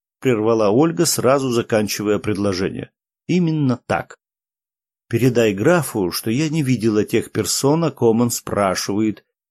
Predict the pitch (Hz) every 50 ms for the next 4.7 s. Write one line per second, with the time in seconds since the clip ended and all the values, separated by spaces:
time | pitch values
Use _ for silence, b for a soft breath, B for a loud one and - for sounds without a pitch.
0 | _ _ _ - - 120 120 113 117 123 113 104 - - - 113 117 117 104 _
1 | _ _ _ _ _ - 117 117 120 107 110 110 - 113 104 101 104 - 101 95
2 | - 113 107 90 110 104 113 110 110 107 104 107 101 107 101 - 120 117 113 110
3 | 104 104 101 98 104 98 98 101 90 - - 98 95 98 92 98 98 95 95 98
4 | 104 98 90 92 98 117 151 165 151 147 165 151 131